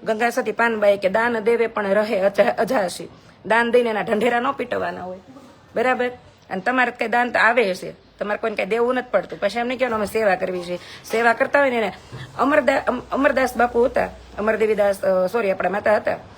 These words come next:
અ, સતદેવીદાસ હતા, અમરદેવીદાસ હતા. અમરમાં ઠેઠ ગો-,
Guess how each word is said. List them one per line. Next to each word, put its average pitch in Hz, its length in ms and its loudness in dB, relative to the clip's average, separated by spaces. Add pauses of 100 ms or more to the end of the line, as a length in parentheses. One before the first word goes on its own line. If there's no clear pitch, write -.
(360)
અ, 185 60 -2
સતદેવીદાસ 214 640 2
હતા, 202 180 0
અમરદેવીદાસ 202 540 0
હતા. 175 180 -2
અમરમાં 269 500 0
ઠેઠ 262 300 2
ગો-, 254 340 0